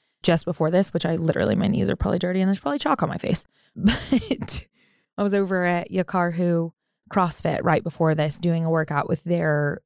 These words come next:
competitor crew on Saturday mornings. And it's so much fun and they inspire me. And I'm so grateful for the opportunity to do fitness with people over there who, who do inspire me.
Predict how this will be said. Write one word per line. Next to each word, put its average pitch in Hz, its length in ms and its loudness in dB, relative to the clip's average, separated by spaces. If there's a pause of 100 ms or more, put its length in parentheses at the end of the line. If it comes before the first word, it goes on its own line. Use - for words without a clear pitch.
(120)
competitor 165 520 0
crew 151 460 0
on 147 100 -2
Saturday 147 360 0
mornings. 151 420 0
And 175 120 4
it's - 120 -6
so 190 140 0
much 180 160 0
fun 165 160 -4
and 170 120 2
they 170 120 0
inspire 175 680 0
me. - 200 -2
And 175 100 0
I'm 170 80 2
so 185 140 0
grateful 175 340 0
for 175 120 -2
the 165 160 0
opportunity 165 720 0 (400)
to 175 200 0
do 175 140 -2
fitness 170 400 -2
with 151 100 0
people 160 280 -2
over 151 240 -2
there 143 420 0
who, 151 340 2 (280)
who 175 120 0
do 160 140 2
inspire 156 420 -2
me. 214 240 0